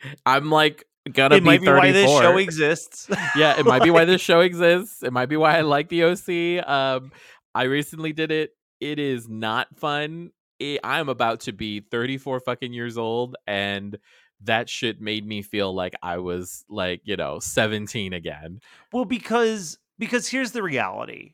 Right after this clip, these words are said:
Speaker 2: right? Like, when you do that, when your, when your relationship status changes on something publicly,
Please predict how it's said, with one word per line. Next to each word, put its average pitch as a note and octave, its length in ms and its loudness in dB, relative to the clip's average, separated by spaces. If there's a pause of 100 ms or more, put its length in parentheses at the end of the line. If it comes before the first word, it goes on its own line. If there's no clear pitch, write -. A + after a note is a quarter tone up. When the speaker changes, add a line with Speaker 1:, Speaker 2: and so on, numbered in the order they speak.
(120)
Speaker 2:
right? D3 360 -2 (260)
Like, C#3 520 0 (960)
when E3+ 240 -2
you A3 280 -2
do D3+ 260 -2
that, G2+ 280 -8
when C#3+ 220 -2
your, E3 460 -2
when D#3 180 -8
your D3+ 300 -4
relationship B2+ 680 -8
status A2+ 480 -6
changes A2 680 -10
on A#2+ 160 -8
something A2+ 340 -8
publicly, B2+ 760 -6